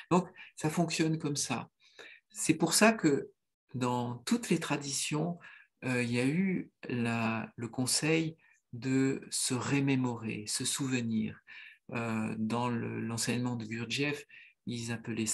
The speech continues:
ils appelaient ça le rappel de soi. Dans le soufisme, on appelle ça le souvenir. Euh, dans le christianisme, bon, c'est, euh,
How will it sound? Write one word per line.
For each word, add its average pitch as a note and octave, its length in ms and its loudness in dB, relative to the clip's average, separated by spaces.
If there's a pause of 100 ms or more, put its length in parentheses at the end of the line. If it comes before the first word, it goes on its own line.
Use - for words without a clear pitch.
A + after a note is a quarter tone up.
(120)
ils A#2 120 -8
appelaient A2 260 -6
ça B2+ 280 -2
le A2+ 140 0
rappel A#2+ 480 -2
de A#2 80 -4
soi. - 480 -4 (420)
Dans A#2+ 140 0
le C3 60 0
soufisme, E3 640 2 (380)
on C3 160 -4
appelle B2 260 -2
ça C3 280 2
le B2+ 140 0
souvenir. B2 880 0 (480)
Euh, A#2 560 0
dans - 420 -2
le C3 80 4
christianisme, C#3+ 920 0 (420)
bon, C3+ 340 2
c'est, A#2+ 480 0
euh, A2 320 0